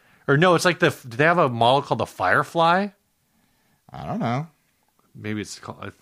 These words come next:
Speaker 2: I'm just searching for Fernandez now, and I'm getting
Speaker 1: Oh.
Speaker 2: a lot of soccer players.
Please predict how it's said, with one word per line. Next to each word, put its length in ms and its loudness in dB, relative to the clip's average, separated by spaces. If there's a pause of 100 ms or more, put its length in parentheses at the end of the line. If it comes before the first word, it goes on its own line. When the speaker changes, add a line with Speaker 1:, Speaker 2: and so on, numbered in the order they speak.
(140)
Speaker 2:
I'm 140 -2
just 140 -4
searching 260 -6
for 160 -6
Fernandez 680 -4
now, 240 -10
and 140 -4
I'm 100 -2
getting 200 0
Speaker 1:
Oh. 60 -2
Speaker 2:
a 20 -2
lot 240 0
of 80 -4
soccer 380 -2
players. 540 -12